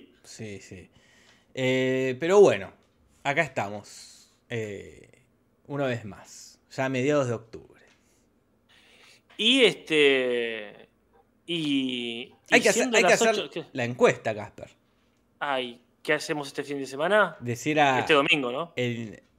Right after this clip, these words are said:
Speaker 1: en inglés
Speaker 2: Ajá.
Speaker 1: o en latino.
Speaker 2: Mirá, este, tirate la hora, así la gente puede pensarlo y votar a conciencia.
Speaker 1: ¿Vos tenés alguna opinión formada?
Speaker 2: Sí, yo tengo una opinión formada.
Speaker 1: Yo también.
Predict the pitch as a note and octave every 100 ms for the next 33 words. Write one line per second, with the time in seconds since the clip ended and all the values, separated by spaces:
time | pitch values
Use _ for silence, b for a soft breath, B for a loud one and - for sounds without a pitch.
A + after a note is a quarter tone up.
0 | _ - A#2 A#2 A#2+ C3+ F3 G3+ - -
1 | _ _ _ - C3+ C3+ A#2+ - A#2+ A2+
2 | G#2+ G#2+ G2+ D#3 A2+ - _ _ _ _
3 | _ _ _ _ - E3+ G3 D3 A#2 -
4 | _ C#3+ D#3 D3+ C3+ - D3+ G3 C4+ C4+
5 | G3 E3+ A#3+ C4+ F3+ D3 - F#3+ F3+ G3
6 | F#3+ G3 F#3 F3+ D3+ C#3+ F#3 A3+ A#3 G3+
7 | D3 C#3+ F#3 D3+ F3+ G3 A#3+ A#3+ G3 B3
8 | G3 D3+ - C3 A2+ - E3 F#3 D#3 D3+
9 | F#3+ - - - C3+ C3+ D#3 C#3+ - A#2+
10 | C#3 C3+ B2 A2+ B2+ F#3+ C#3+ A2+ - _
11 | b b b b C4+ A3+ C4+ B3+ A3 F3+
12 | F3+ D#3+ B2 G#2 - _ _ _ - G3+
13 | F3 A2+